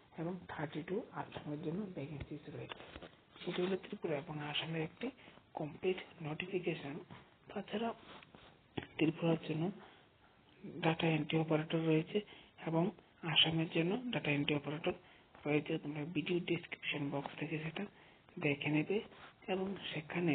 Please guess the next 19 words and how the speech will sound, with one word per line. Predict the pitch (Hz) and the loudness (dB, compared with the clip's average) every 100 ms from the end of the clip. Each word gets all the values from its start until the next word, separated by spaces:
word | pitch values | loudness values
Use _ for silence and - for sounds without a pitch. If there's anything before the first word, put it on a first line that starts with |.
| 135 - | 2 0
যে | 147 160 - - - - - | -4 -4 -10 -20 -20 -6 -2
যোগ্যতা | 170 - - 185 143 | 0 0 0 2 2
রয়েছে, | 135 135 190 214 - - - - | 2 0 -4 -6 -10 -20 -20 -8
অবশ্যই | 160 151 151 - 202 226 - - - | -2 2 2 4 2 -2 -12 -14 -4
আইটিআই | 143 151 - 190 175 | 0 0 0 0 0
থাকতে | 180 - 165 | -2 -4 -2
হবে, | 147 165 | 0 0
এবং | 165 147 | -2 -2
আইটিআই | 160 170 175 170 170 | -2 0 0 0 -2
থাকলে | 165 151 170 - - - _ - | -2 2 0 0 -10 -20 _ -10
তোমরা | 175 151 143 | -4 0 0
সেখানে | 143 - 180 - - - - | 0 -2 -4 -6 -14 -10 -2
আবেদনটি | 147 143 143 151 170 - | 2 2 0 -2 -2 0
করে | 131 143 | 2 2
নিতে | 151 156 156 | 0 -2 -2
পারবে। | 165 208 214 - - - - | -2 -4 -6 -10 -20 -20 -20
তো | - - | -12 -2
সেখানে | 156 131 170 202 - 156 | 2 2 2 0 -2 -2
আবেদন | 165 170 | 0 0